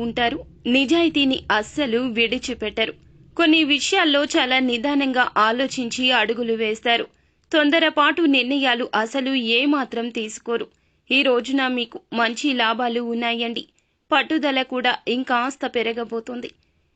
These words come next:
ఏదైతే ప్రయత్నం చేస్తారో ఆ ప్రయత్నం మీకు అన్ని విధాలా అనుకూలంగా ఉంటుంది. ఏ పని చేసినా కూడా దిగ్విజయంగా పూర్తి చేస్తారు. ఎదుటి వారిని ఇంకా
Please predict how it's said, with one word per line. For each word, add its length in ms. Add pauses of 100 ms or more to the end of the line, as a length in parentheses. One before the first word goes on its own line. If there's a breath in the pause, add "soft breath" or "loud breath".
(160)
ఏదైతే 600
ప్రయత్నం 640
చేస్తారో 580 (160)
ఆ 120
ప్రయత్నం 580
మీకు 240 (180)
అన్ని 320
విధాలా 500 (140)
అనుకూలంగా 640 (120)
ఉంటుంది. 360 (540)
ఏ 260
పని 320 (180)
చేసినా 420
కూడా 320 (140)
దిగ్విజయంగా 800
పూర్తి 520
చేస్తారు. 460 (500)
ఎదుటి 420
వారిని 420 (100)
ఇంకా 300